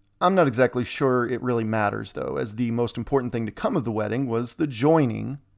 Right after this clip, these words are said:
of two of France's wealthiest and in-, most influential principalities, principalities who are also making quite a name for themselves outside of France as well.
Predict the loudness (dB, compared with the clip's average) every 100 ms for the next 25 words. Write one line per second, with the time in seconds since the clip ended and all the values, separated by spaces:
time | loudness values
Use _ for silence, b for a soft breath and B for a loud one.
0 | -6 -4 -4 0 0 2 0 0 -2 0
1 | 2 2 0 -2 -2 -4 -2 -4 -6 B
2 | B 6 6 6 0 -2 -2 -4 -4 -6
3 | -6 -6 -6 -4 0 0 -2 -10 -14 -20
4 | b b b -4 -2 4 6 6 2 -2
5 | -2 0 0 0 2 2 2 -2 -4 -6
6 | -8 -2 2 2 4 4 2 0 -4 -2
7 | -2 -4 -4 -12 _ _ -2 -2 -2 -8
8 | -2 2 2 2 -6 -8 -10 -8 -10 -4
9 | 2 2 0 -12